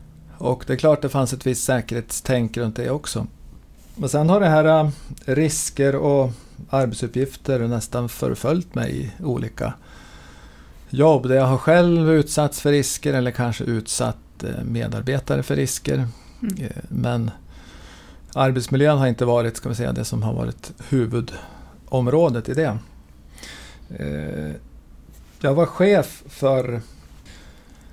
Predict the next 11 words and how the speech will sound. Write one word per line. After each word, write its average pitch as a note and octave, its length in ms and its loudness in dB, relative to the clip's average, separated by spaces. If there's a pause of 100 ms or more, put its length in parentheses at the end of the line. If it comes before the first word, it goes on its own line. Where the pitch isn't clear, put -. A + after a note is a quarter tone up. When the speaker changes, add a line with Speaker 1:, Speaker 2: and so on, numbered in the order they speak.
(380)
Speaker 1:
ett - 280 -2
gäng C3 320 4
säljare D3+ 600 6
och C3 240 -6
servicetekniker B2 1400 0
för A#2 220 -2
ett A2+ 120 -4
antal A#2 340 0
år D3 160 2
sedan A2 340 -4
och - 440 -10